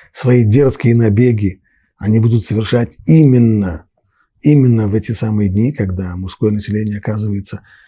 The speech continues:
собранным в, в стране, в, из, по всей стране собранным в Иерусалиме, самое время, когда в деревнях остаются только неспособные обороняться люди, самое время напасть? Так вот, Тора пообещала:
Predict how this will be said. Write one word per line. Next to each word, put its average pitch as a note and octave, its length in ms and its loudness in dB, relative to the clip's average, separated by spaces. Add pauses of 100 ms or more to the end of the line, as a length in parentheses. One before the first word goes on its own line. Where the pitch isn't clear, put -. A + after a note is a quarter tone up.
(180)
собранным A#2 680 0
в, G2+ 560 -6
в - 140 -20
стране, G2+ 460 -6
в, G2+ 100 -14 (340)
из, - 200 -8
по - 160 -4
всей C3+ 220 0
стране A2+ 300 0
собранным A2+ 360 0
в A2 40 0
Иерусалиме, G#2+ 480 -4
самое B2 380 0
время, A2+ 380 0 (240)
когда A2 320 0
в G2+ 40 0
деревнях G#2+ 440 0
остаются A2 480 -2
только G#2+ 360 -4 (360)
неспособные A2+ 680 0
обороняться G#2+ 540 -4
люди, G2+ 300 -4 (160)
самое A#2+ 320 0
время A2 240 2
напасть? - 640 -8 (1500)
Так - 140 -20
вот, G#2+ 160 -2
Тора E3 220 2
пообещала: C#3+ 640 -4